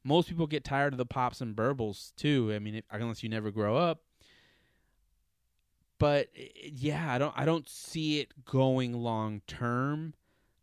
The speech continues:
Um, now the ten, ten speaker system is likely leveraged for music too. It's not just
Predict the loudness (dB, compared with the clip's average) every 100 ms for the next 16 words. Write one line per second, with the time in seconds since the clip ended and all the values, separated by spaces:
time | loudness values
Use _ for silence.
0 | -6 -2 2 2 2 0 -4 -4 0 2
1 | 2 0 0 0 -2 0 0 0 -4 -4
2 | -2 -2 -2 -2 -2 -2 -2 -6 -14 _
3 | -4 -4 -6 _ -6 -4 -4 -4 0 0
4 | 0 -4 -8 -12 -10 -6 0 2 4 0
5 | -2 0 2 2 0 -4 -6 -6 -8 -2
6 | 0 0 -6